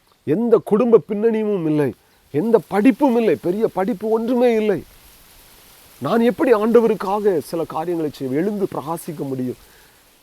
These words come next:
எனக்கு பாடல் பாடுகிற தாளந்து இல்லை, மேடையில பேசுகிற எந்த தாளந்துமே இல்லையே" என்று சொல்லலாம். ஆனால் ஆண்டவர் சொல்லுகிறார், ஆண்டுடைய சமூகத்தில் அவருடைய கையில உங்களை ஒப்பு கொடுப்பீர்கள் என்று சொன்னால்,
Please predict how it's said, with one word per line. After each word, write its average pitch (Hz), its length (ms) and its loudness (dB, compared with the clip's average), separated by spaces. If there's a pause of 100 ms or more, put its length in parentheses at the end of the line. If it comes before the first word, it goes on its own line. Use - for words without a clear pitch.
(220)
எனக்கு 147 240 -2
பாடல் 208 420 0
பாடுகிற 202 300 0 (100)
தாளந்து 185 400 0
இல்லை, 147 160 -4 (400)
மேடையில 254 340 2
பேசுகிற 220 480 4
எந்த 240 300 2
தாளந்துமே 233 460 0
இல்லையே" 202 260 6
என்று 175 200 0
சொல்லலாம். 127 500 -6 (760)
ஆனால் 113 220 -8
ஆண்டவர் 165 440 -10
சொல்லுகிறார், 117 460 -6 (560)
ஆண்டுடைய 165 420 0
சமூகத்தில் 160 460 -4
அவருடைய 123 200 -4
கையில 196 360 4
உங்களை 175 200 2
ஒப்பு 160 220 -2
கொடுப்பீர்கள் 196 560 0
என்று 127 160 -6
சொன்னால், 117 380 -8